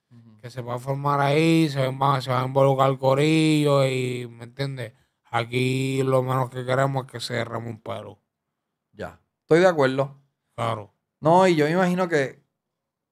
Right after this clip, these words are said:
Speaker 1: obviamente, cabrón, todo el mundo sabe, yo soy
Speaker 2: Varón,
Speaker 1: yo.
Speaker 2: varón, varón.
Speaker 1: Varón.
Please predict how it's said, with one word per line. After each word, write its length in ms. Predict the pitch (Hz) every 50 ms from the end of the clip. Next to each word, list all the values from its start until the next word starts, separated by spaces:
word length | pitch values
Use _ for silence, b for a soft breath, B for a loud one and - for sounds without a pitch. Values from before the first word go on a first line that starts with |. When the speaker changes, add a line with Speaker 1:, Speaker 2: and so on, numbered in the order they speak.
| _ _ _
Speaker 1:
obviamente, 640 | - 123 127 131 127 123 123 123 120 120 - 117 101
cabrón, 480 | 104 101 98 101 104 101 98 92 92 _ -
todo 100 | 120 123
el 60 | 120
mundo 280 | 117 113 120 117 110 101
sabe, 200 | - 107 101 98
yo 40 | -
soy 120 | - 135
Speaker 2:
Varón, 340 | 135 135 139 143 156 156 147
Speaker 1:
yo. 40 | 151
Speaker 2:
varón, 380 | 143 135 131 127 127 127 123
varón. 360 | 120 113 110 110 110 107 101 101 _ _
Speaker 1:
Varón. 440 | 107 101 98 98 104 101 98 -